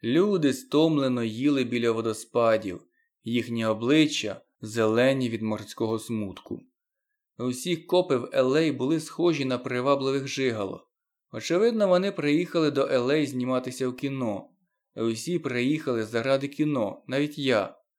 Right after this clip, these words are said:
Нам з Террі нарешті довелося шукати роботу на південній Мейн-стріт поміж бітових офіціантів і посудомийок, котрі не соромилися своєї бітовості. І навіть тут у нас нічого не виходило.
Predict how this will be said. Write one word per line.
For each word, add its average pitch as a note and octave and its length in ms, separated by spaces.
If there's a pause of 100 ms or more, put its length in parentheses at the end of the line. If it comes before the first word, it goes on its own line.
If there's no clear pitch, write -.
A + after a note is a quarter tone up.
(340)
Нам A#2+ 340
з - 100
Террі D#3 520 (120)
нарешті G3+ 500
довелося D3+ 500
шукати C#3 480
роботу A#2+ 600
на A2+ 140
південній B2+ 680
Мейн-стріт B2+ 800 (280)
поміж B2+ 380
бітових B2 580
офіціантів B2+ 960
і A#2+ 60
посудомийок, B2+ 960 (200)
котрі B2 360
не A#2+ 140
соромилися A#2+ 680
своєї A#2+ 400
бітовості. A2 840 (360)
І C#3+ 100
навіть F#3+ 360
тут D#3 200
у - 80
нас B2 220
нічого A#2 380
не A2+ 100
виходило. G#2+ 760